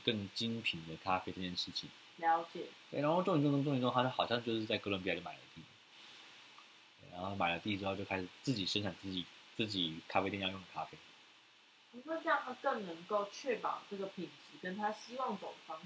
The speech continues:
Speaker 2: 向，
Speaker 1: 嗯，
Speaker 2: 他的味道的方向。
Speaker 1: 这个好像有写一本书，
Speaker 2: 哦。
Speaker 1: 但没有翻成台中文这样。
Speaker 2: 了解，听起来也会是一个蛮硬的内容欸。
Speaker 1: 我不知道，
Speaker 2: 如果说
Speaker 1: 可是提姆温德伯第一本书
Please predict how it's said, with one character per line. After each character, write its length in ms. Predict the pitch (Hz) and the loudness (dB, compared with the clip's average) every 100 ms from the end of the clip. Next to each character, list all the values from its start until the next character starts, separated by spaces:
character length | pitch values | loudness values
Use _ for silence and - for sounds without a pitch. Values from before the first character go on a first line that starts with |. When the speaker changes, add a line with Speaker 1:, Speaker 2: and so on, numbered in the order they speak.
| - | -10
Speaker 2:
向， 120 | - - - | -10 -10 -6
Speaker 1:
嗯， 260 | 127 143 165 | -2 -2 -4
Speaker 2:
他 80 | 185 | -8
的 80 | 185 | -4
味 80 | 190 | 2
道 160 | 196 | 2
的 220 | 233 - - | 4 0 -2
方 120 | - - - | -12 -12 -4
向。 80 | |
Speaker 1:
这 80 | - | -2
个 100 | 220 | 0
好 160 | 151 165 | -2 0
像 200 | 156 143 | 2 2
有 120 | 92 | 2
写 180 | 90 82 | -2 -2
一 80 | 82 | -4
本 120 | 82 - | -8 -4
书， 400 | - - 101 87 85 - - - - | -2 0 0 0 -4 -14 -20 -20 -4
Speaker 2:
哦。 300 | 254 202 160 - | 0 2 0 2
Speaker 1:
但 100 | 143 | 4
没 100 | 127 | 4
有 100 | 95 90 - | 0 -4 2
翻 220 | 107 101 | 4 4
成 140 | 98 82 | -2 -8
台 180 | - 78 - - | -10 -14 -14 -10
中 120 | 98 92 | -8 -6
文 100 | 85 - 73 | -8 -10 -14
这 60 | |
样。 100 | 73 71 - - - - 165 | -16 -16 -20 -20 -20 -20 -16
Speaker 2:
了 180 | 156 160 - | -14 -12 -12
解， 80 | 175 - - 277 | -12 -12 -18 -16
听 120 | 285 | -12
起 100 | 294 | -4
来 100 | 190 | -2
也 100 | 147 | -2
会 160 | 165 190 | -6 -8
是 100 | 214 | -6
一 40 | |
个 60 | 190 | -6
蛮 140 | 165 - 190 | -6 -8 -8
硬 120 | 190 | -8
的 80 | 156 | -6
内 100 | 160 | -8
容 80 | - | -10
欸。 880 | - - - - - - - - - | -12 -20 -20 -20 -20 -20 -20 -20 -16
Speaker 1:
我 60 | |
不 80 | 90 | -6
知 180 | 95 92 | -2 -2
道， 160 | 92 87 | -2 -4
Speaker 2:
如 60 | 147 | 4
果 20 | |
说 0 | |
Speaker 1:
可 60 | |
是 60 | 156 | 4
提 140 | - | 6
姆 120 | 147 123 | 4 6
温 100 | 123 | 4
德 60 | |
伯 120 | 101 | 2
第 140 | 98 107 | 0 0
一 40 | |
本 100 | 104 | -2
书 180 | - 95 | -4 -10